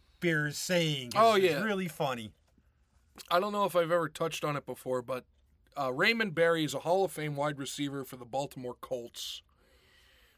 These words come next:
Speaker 2: back in the day. I wrote to him, sent him a picture. He sends back, a, he signs my picture, includes another signed picture,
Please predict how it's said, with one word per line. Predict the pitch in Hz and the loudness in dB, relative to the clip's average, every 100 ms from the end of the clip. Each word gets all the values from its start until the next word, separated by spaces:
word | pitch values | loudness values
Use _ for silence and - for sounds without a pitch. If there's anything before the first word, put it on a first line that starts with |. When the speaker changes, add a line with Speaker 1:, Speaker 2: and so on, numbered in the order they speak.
| - | -10
Speaker 2:
back | 127 127 | -8 -6
in | 123 | -10
the | 110 | -10
day. | 110 104 98 - _ _ _ _ _ _ _ - | -6 -6 -8 -14 _ _ _ _ _ _ _ -6
I | 156 | -4
wrote | 156 180 202 196 | 0 0 0 -2
to | 170 | -4
him, | 175 175 175 165 - _ _ _ _ _ _ _ _ - | -2 -2 -4 -10 -12 _ _ _ _ _ _ _ _ -8
sent | - 185 | -2 -2
him | 185 | -2
a | 160 | -6
picture. | - 156 - 147 139 123 _ - | -4 -4 -2 -4 -6 -8 _ -12
He | 170 233 | -6 -2
sends | - 220 175 | 0 0 -2
back, | 160 160 156 151 - _ _ _ - | -2 0 0 -4 -12 _ _ _ -12
a, | - _ _ _ _ - | -12 _ _ _ _ -12
he | 127 | -6
signs | - 214 240 | 0 2 0
my | 220 180 | 0 -2
picture, | - 147 - 147 | -2 -6 -4 -6
includes | 143 139 165 151 - - _ _ _ _ _ - | -6 -6 -2 -2 -4 -12 _ _ _ _ _ -8
another | 151 247 226 | -2 0 0
signed | - 185 170 156 143 | 0 2 2 0 -4
picture, | - 127 - 123 120 143 | -8 -8 -8 -12 -12 -14